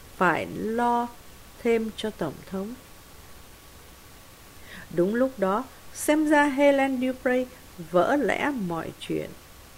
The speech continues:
Bà ta hiểu rằng Kissinger có khả năng cắt ngang mọi vấn đề trước khi chúng đạt tới cực điểm.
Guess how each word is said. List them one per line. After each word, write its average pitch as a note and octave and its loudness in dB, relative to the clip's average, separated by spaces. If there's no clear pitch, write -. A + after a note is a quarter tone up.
Bà A3 8
ta F4+ 8
hiểu G3+ 8
rằng F#3 4
Kissinger C4+ 2
có - 2
khả F3+ 4
năng B3 -4
cắt - -2
ngang C4 0
mọi D#3 0
vấn A3 0
đề E3+ 6
trước F4 4
khi B3 0
chúng A#3+ -2
đạt D#3+ 2
tới A3+ 6
cực D#3+ -2
điểm. D3 -2